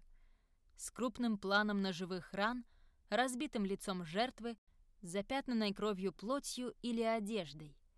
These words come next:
В тот момент, когда показываешь наиболее шокирующий снимок, у тебя есть шанс прищучить то животное, которое, как ты очень хорошо знаешь, ответственно за это,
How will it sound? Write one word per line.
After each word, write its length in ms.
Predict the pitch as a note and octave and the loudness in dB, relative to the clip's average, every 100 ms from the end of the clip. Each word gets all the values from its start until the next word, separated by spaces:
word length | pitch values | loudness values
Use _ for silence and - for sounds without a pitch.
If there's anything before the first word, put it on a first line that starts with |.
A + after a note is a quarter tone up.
| - - - - - - - | -20 -20 -20 -20 -20 -20 -12
В 60 | |
тот 200 | - G3+ | -2 -2
момент, 500 | F#3+ G3 F#3+ G3 F#3 - - | 2 2 2 2 -2 -10 -10
когда 260 | - F#3 F#3+ | -8 -4 -2
показываешь 680 | F#3+ F#3 G3 F#3 F#3+ F3+ F#3+ | -2 -2 -2 0 -4 -4 -4
наиболее 500 | F#3+ F#3+ G3 F#3+ F3+ | -2 -2 0 0 -2
шокирующий 720 | F#3+ - G3+ F#3+ F3+ - F3 | -4 -4 -2 -2 -4 -6 -8
снимок, 500 | - G#3 A3 - - - - - - | -4 -2 -2 -4 -12 -20 -20 -20 -10
у 60 | G3 | -6
тебя 240 | G#3 A#3 | -2 0
есть 360 | A#3+ A#3 - - | 0 -2 -2 -4
шанс 340 | B3 B3+ A#3 | -2 -2 -2
прищучить 680 | - A#3+ - - A#3 F#3+ - | -2 -2 0 -2 -4 -6 -6
то 140 | F#3+ | -6
животное, 680 | D#3+ F3+ A3 C4 F3+ D#3+ - - - - | -4 -2 -2 -2 -4 -8 -10 -18 -20 -12
которое, 480 | - F#3 F#3+ F#3+ F#3 | -8 -2 0 2 0
как 240 | - F#3+ - | -2 -4 -4
ты 140 | G#3 | -4
очень 300 | - A3+ A#3 | -2 -2 -2
хорошо 420 | G#3 A3+ G#3+ - F#3 | -2 0 0 -2 -2
знаешь, 520 | F3 B3 B3+ A3 - - - - | 0 -2 -2 -6 -8 -14 -16 -6
ответственно 680 | B3 B3 C#4+ - - F3+ E3 | -4 -2 -2 -2 -4 -6 -4
за 160 | D#3+ | -2
это, 400 | G3 E3+ - - | -2 -2 -6 -18